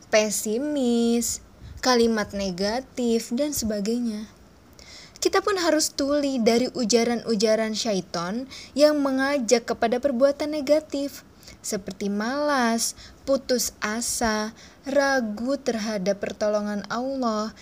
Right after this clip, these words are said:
dan sebagainya. Intinya, eh, tuli di sini adalah tuli dari bisikan yang melemahkan, baik dari golongan jin maupun manusia.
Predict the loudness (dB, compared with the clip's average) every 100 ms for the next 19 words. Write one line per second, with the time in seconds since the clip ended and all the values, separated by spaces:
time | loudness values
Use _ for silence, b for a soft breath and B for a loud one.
0 | B -4 -2 -2 -2 -2 -2 -6 -8 -12
1 | -18 -20 -18 B B B B -2 4 4
2 | 4 2 2 2 2 2 2 0 0 -2
3 | -2 -2 -2 -4 -8 -8 0 4 4 4
4 | 0 0 0 2 2 0 -2 -2 -4 -2
5 | -2 0 -2 -2 -2 -4 -6 -4 -4 -4
6 | -8 -12 B B B 0 4 2 2 0
7 | 0 0 0 0 0 -2 -2 0 0 -2
8 | -4 -4 -4 -2 -2 -4 -8 -10